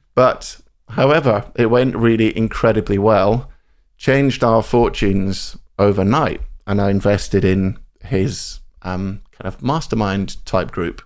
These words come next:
that we're both in. And, um, since then, I've, I've launched another course, my second course, which is about improvising. It's called Improvisation Mastery.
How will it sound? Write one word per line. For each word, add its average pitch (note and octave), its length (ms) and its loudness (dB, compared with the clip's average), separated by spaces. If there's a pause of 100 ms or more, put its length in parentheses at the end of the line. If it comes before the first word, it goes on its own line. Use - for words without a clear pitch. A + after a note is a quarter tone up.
(840)
that F2 100 -6
we're F#2 180 0
both - 400 -2
in. A2 320 0 (640)
And, C#3 360 2
um, C3+ 440 2
since - 320 -4
then, D#3 200 2
I've, A2+ 160 0 (140)
I've G2+ 380 -4
launched G#2+ 380 0
another C3 280 2
course, - 380 -2
my G2+ 100 -2
second A#2 340 0
course, - 300 -2
which - 160 2
is - 100 -4
about - 280 -2
improvising. F#2+ 560 -2
It's - 100 -8
called F2 240 -6
Improvisation F2+ 800 -4
Mastery. F#2 540 -8